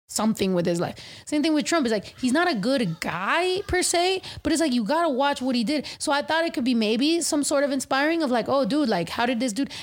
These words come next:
It was not. I, I literally watched a little bit of it, and I was like, "Oh, he was just literally just being shitty." I was like, "What the fuck?" He's a smart business guy. 'Cause anybody who's willing to fucking go bankrupt a hundred times to, just to keep going in business is like, "Oh, well, you know, I guess you're playing the system." But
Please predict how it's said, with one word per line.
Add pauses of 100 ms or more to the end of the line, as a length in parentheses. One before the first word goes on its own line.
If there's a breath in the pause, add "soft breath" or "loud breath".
It
was
not.
I,
I
literally
watched
a
little
bit
of
it,
and
I
was
like,
"Oh,
he
was
just
literally
just
being
shitty." (100)
I
was
like,
"What
the
fuck?"
He's
a
smart
business
guy. (460 loud breath)
'Cause (100)
anybody
who's
willing
to
fucking
go
bankrupt
a
hundred
times
to,
just
to
keep
going
in
business
is
like,
"Oh,
well,
you
know,
I
guess
you're
playing
the
system."
But